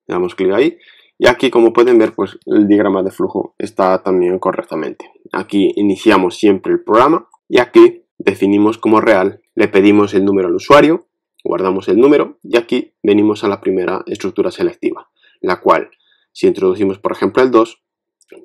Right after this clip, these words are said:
no, hacemos que dos es igual a cero, pues no, es un falso. Entonces se viene aquí y hace la división. Si número mo-,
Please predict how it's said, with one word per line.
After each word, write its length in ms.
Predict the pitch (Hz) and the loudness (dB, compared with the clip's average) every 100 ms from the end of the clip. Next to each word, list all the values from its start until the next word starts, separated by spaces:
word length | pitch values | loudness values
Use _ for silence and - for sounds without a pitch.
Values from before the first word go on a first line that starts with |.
| - - | -20 -20
no, 580 | - - 95 90 90 87 - | -12 -6 -2 0 0 -2 -4
hacemos 400 | 95 104 92 - | -4 -2 -2 -4
que 320 | - - - | -8 -10 -14
dos 520 | - 104 113 - - - | -2 4 4 2 -12 -20
es 140 | - | -2
igual 240 | 160 113 107 | 4 4 4
a 60 | |
cero, 380 | - 123 175 - _ _ _ _ _ _ - | 2 0 0 -4 _ _ _ _ _ _ -8
pues 160 | 87 | -4
no, 320 | 95 82 - _ | -4 -4 -8 _
es 200 | - - | -8 -6
un 100 | 104 | -8
falso. 340 | - - - 90 | -8 -10 -10 -12
Entonces 380 | - 101 104 - | -8 -8 -8 -2
se 80 | |
viene 180 | 90 101 | 2 2
aquí 380 | 120 - 170 - _ - | 0 2 0 -2 _ 0
y 100 | 107 | 0
hace 200 | 98 104 | 2 0
la 100 | 92 | 2
división. 480 | 90 110 - - - | 0 -2 -10 -14 -14
Si 180 | - 110 | -4 4
número 340 | 120 110 95 | 6 6 2
mo-, 420 | - 104 101 - | -2 0 0 -4